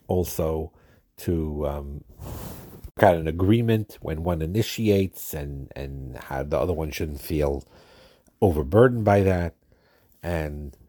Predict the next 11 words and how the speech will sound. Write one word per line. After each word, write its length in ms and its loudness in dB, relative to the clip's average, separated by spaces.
to, 460 -4
um, 440 -6
discuss 840 2
emotional 500 4
closeness, 840 0
and 320 -2
again 380 4
to 240 0
reiterate 680 2
those 300 -2
items 600 -4